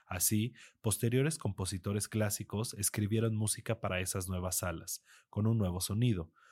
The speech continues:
Música que ponía énfasis en la textura y a veces se servía del impacto sonoro y del dramatismo para llegar a la última fila, más alejada que antes.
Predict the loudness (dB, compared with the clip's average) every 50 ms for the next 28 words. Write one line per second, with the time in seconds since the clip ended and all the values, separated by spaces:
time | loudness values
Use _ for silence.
0 | -20 -20 _ _ 2 4 4 4 4 2 0 -2 -2 -2 -4 -4 -4 -4 -2 -2
1 | -2 0 0 0 0 0 -2 -2 -2 -4 -2 -2 -2 -2 -2 -2 -2 -2 -4 -6
2 | -6 -6 -6 -2 0 2 2 2 2 0 -2 -4 -8 -16 -12 _ -2 0 0 2
3 | 2 2 2 2 0 -2 -2 -4 -4 -4 -2 -2 0 0 2 2 2 4 4 2
4 | 4 2 2 0 0 -2 -2 -2 -4 -2 -2 -4 -4 -2 -2 -2 -2 0 0 0
5 | 0 -2 -4 -6 -6 -6 -4 -4 -4 -4 -4 -4 -4 -4 -4 -2 -2 -2 0 0
6 | -2 -2 -2 -2 -2 -2 -2 -2 -2 -2 -2 -2 -2 0 0 0 0 0 -2 -2
7 | -4 -4 -6 -6 -6 -2 0 0 0 0 0 -4 _ _ _ -20 -20 _ _ -4
8 | -2 0 0 0 0 -2 -4 -6 -6 -8 -8 -8 -10 -8 -8 -6 -6 -4 -6 -8
9 | -10 -12 -12 -10 -10 -10 _